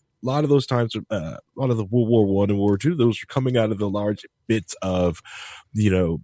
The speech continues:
monarchs, the last gasp of the monarchs going out, you know, getting power by going to war with your neighbor and, you know,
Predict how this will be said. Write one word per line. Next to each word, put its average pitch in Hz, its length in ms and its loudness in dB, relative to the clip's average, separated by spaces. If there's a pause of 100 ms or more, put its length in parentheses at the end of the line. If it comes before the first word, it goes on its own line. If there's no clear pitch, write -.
(100)
monarchs, 101 540 2
the 92 260 -4
last 117 320 2
gasp 110 400 2
of 101 60 -4
the 95 100 0
monarchs 90 420 -2
going 90 240 -4
out, 76 220 -12
you 107 140 -8
know, 90 100 -8
getting 110 320 -4
power 101 320 -2
by 98 240 -4
going 92 280 -6
to 95 60 -4
war 90 260 -2
with 92 220 -6
your 90 160 -6
neighbor 90 360 -4
and, 87 640 -6
you 98 80 -8
know, 87 140 -10